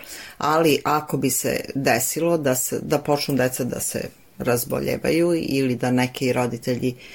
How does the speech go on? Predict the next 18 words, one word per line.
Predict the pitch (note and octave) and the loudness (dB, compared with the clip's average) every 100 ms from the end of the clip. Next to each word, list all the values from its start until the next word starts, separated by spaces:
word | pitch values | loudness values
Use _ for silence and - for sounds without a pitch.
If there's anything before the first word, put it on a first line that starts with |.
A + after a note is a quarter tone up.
| - - | -20 -2
odluče | D3+ C#3 D3 D3 C3+ | 2 4 4 4 2
da | C3+ | 2
pređu | E3+ F3 C3+ A#2+ | 4 4 4 2
na | B2 A#2 | 2 2
online, | A#2 A2+ D3 F#3 - | 2 2 2 0 0
onda | D3 D3+ D3+ | 0 2 2
je | C#3+ C#3 | 0 0
to | D3+ C#3 - - - - _ | 0 0 -4 -12 -20 -20 _
trodupli | - D3+ C#3 C#3+ - | 0 2 4 2 0
posao. | - - - - - - - _ _ _ | -10 -8 -6 -6 -8 -20 -20 _ _ _
I | E3 E3 E3 E3 D#3+ D#3 - _ - _ _ - | 0 4 6 6 4 2 -6 _ -20 _ _ -6
smatram | - F3 F3 F3+ G3 F#3+ | -2 2 2 4 2 4
da | F#3 | 4
ta | F#3 F3+ F3 | 4 2 2
deca, | E3+ E3+ E3+ - E3+ | 2 2 2 0 0
naročito | E3 D#3+ D#3+ F#3+ F#3 F#3 - F3 - - - | 2 2 2 2 0 -2 2 2 0 -10 -6
prvaci, | - D3 C#3 C#3+ F3+ - - F3+ E3 - - - - | 0 2 4 2 2 -2 0 0 -2 -6 -20 -20 -16
a, | - D#3 D3+ | 0 2 4